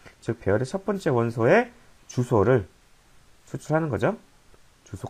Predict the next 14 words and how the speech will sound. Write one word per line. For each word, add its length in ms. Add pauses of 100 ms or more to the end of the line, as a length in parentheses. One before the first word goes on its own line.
(100)
값을, 440
어드레스를 460
추출해서 560
그것을 520 (440)
어디에 260
대입을 340
하죠? 320 (440)
아하, 400 (320)
포인터 440
변수에 540
대입을 320
한다. 300 (320)
이것이 240
바로 420